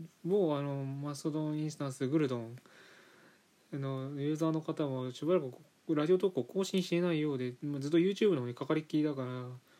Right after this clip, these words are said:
うん、元気、元気だろうか。いや、元気なんだけどね、その人は。まあ、ぼちぼち考えていきたいですな。で、あと十五秒切ったんで、もうタイムアウトまでこのままなんか喋ってやる。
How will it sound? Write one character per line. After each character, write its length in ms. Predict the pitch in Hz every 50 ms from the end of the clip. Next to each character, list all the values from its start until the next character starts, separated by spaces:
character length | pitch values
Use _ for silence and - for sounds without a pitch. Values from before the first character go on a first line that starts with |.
| _ _ - - - - - - _ _ _ _ _ _ -
う 60 | 147 139
ん、 440 | 143 139 135 131 127 123 123 127 127
元 180 | - 143 160 156
気、 100 | - 135
元 300 | 135 139 151 - 170 180
気 60 | 170
だ 100 | 147 127
ろ 80 | 131 135
う 120 | - -
か。 140 | 127 123 135
い 60 | 143
や、 100 | 139 131
元 160 | 127 170 190 180
気 60 | 151
な 80 | 123
ん 20 | 120
だ 80 | 120
け 80 | 117 120
ど 60 | 113
ね、 240 | 120 156 190 220 - _ -
そ 140 | - -
の 80 | 127 127
人 200 | 123 - 135 120
は。 140 | 117 120 117 120 - _ _ _ _ _ _ _ _ _ _ _ _ _ _ _ _ _ - _ _ _ _ _ _ _ _ _ _ _ _ _ _ _ _ _ _ _ _ _ _ _ _ _ _ -
ま 120 | 135 127
あ、 80 | 123 120
ぼ 120 | 127 143
ち 60 | 139
ぼ 80 | 127 117
ち 100 | - -
考 140 | - 151 151 160
え 40 | 160
て 60 | 147
い 40 | -
き 40 | -
た 60 | 160
い 40 | 147
で 60 | 127
す 80 | - 147
な。 180 | 151 147 143 - _ _ _ _ _ -
で、 80 | 143
あ 60 | 143
と 120 | 151 160 123
十 180 | 127 143 165
五 100 | 185 226
秒 140 | 247 180 123
切 140 | - - -
っ 40 | -
た 140 | - 180 151
ん 80 | 131
で、 220 | 135 143 139 131 127
も 120 | 135 131
う 20 | -
タ 120 | - 185
イ 60 | 208
ム 80 | 233 262
ア 40 | 262
ウ 40 | 233
ト 100 | - 131
ま 60 | 120
で 80 | 120 117
こ 120 | - 147
の 40 | 160
ま 180 | 185 190 190 190
ま 520 | 185 175 165 156 139 139 151 156 147 143
な 80 | 147 170
ん 40 | 180
か 100 | - -
喋 240 | - 131 147 165 160
っ 20 |
て 80 | - 123
や 60 | 113
る。 80 | 110